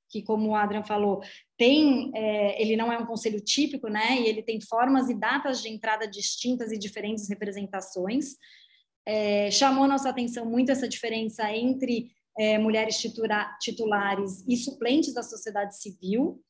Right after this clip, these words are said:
E fica claro, né, que a lei de paridade de gênero, ela é um início, mas junto com ela é preciso que o poder público garanta que as mulheres tenham condições de se candidatarem e cumprirem os seus mandatos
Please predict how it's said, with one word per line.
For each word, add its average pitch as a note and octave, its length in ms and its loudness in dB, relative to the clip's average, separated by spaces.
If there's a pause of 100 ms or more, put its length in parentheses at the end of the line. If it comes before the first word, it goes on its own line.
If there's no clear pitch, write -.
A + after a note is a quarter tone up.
(600)
E D#4+ 340 4
fica E4+ 300 0
claro, C#4 420 4
né, B3 200 4
que B3+ 140 -2
a C4 280 4
lei B3 160 2
de B3 100 -4
paridade A3 460 -4
de A3 60 -8
gênero, A#3 260 -2
ela A3+ 160 0
é A#3 80 -6
um B3 60 2
início, B3+ 600 4
mas A3 140 -2
junto A#3 240 -6
com A#3+ 100 -4
ela A3+ 220 0
é B3 40 0
preciso B3+ 300 -10
que - 80 -10
o C#4 60 -6
poder C4 260 -4
público C4+ 320 -8
garanta C#4 640 4
que A#3+ 100 -10
as A3 80 -10
mulheres A3 300 -4
tenham A3 140 -12
condições A3 340 -10
de G#3 80 -10
se - 100 -12
candidatarem A3 720 -2
e A#3+ 80 0
cumprirem B3 720 0
os G3+ 120 -8
seus A3 240 -2
mandatos G#3 500 0